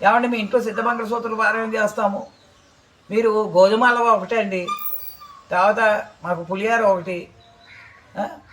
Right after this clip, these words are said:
అందరూ కూడా పెద్దగా టీలు ఎవరు తాగరు, కూల్ డ్రింకులు ఇలాంటివి అన్నీ పెట్టద్దు. మనం ఎవరింటికైనా వెళ్ళినప్పుడు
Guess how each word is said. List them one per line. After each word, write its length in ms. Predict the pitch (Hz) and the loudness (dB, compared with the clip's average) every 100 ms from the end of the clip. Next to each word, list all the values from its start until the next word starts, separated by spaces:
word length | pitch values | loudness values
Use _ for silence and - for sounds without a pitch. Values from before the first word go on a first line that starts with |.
| - 160 | -8 -6
అందరూ 240 | 190 220 | -2 0
కూడా 440 | 220 220 214 208 | 2 4 4 4
పెద్దగా 360 | 190 185 202 196 | 4 0 2 0
టీలు 320 | 190 190 214 | 0 -6 0
ఎవరు 200 | 208 202 | 2 2
తాగరు, 260 | 196 202 226 | 2 2 0
కూల్ 240 | 214 202 | -2 -4
డ్రింకులు 360 | 214 208 185 180 - - - 170 | -4 -4 -6 -8 -14 -20 -8 0
ఇలాంటివి 420 | 233 262 277 254 | 2 2 2 0
అన్నీ 180 | 240 226 | 0 -2
పెట్టద్దు. 420 | 190 185 226 202 | -2 -2 -4 -2
మనం 160 | 180 | -2
ఎవరింటికైనా 520 | 170 175 180 175 180 165 | -2 -4 -6 -6 -4 -4
వెళ్ళినప్పుడు 340 | 151 156 | -6 -14